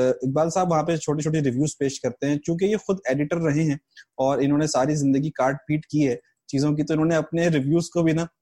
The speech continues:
ون منٹ اسٹوری میں کنورٹ کرنے کی کوشش کی تھی۔ I don't know کہ اب وہ کنٹینیو کیوں نہیں ہو رہا، وہ، مطلب، اسٹوری کی لینتھ تھوڑی سی بڑھ گئی ہے،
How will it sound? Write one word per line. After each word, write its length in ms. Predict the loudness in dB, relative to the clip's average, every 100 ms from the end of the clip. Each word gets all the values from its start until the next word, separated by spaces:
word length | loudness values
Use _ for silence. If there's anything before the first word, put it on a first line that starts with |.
| _ -2
ون 160 | 2
منٹ 200 | 2 2
اسٹوری 400 | -2 -2 0 2
میں 120 | 2 0
کنورٹ 380 | 0 0 0
کرنے 280 | -2 -2 -2
کی 100 | -2
کوشش 360 | -2 -4 -6 -6
کی 120 | -6
تھی۔ 120 | -6 -10 -16 -12 -4
I 120 | 0 2
don't 160 | 2
know 140 | 0 0
کہ 100 | 0
اب 220 | 0 0
وہ 80 | 0
کنٹینیو 480 | 0 2 2 0
کیوں 160 | 0 0
نہیں 120 | 2
ہو 100 | 2
رہا، 100 | 0 0
وہ، 180 | 0 0
مطلب، 200 | -2 -4 -6
اسٹوری 340 | -2 0 0
کی 60 | 0
لینتھ 280 | 0 -2
تھوڑی 220 | -2 -2 0
سی 100 | 0
بڑھ 220 | 2 2
گئی 200 | 2
ہے، 60 | 0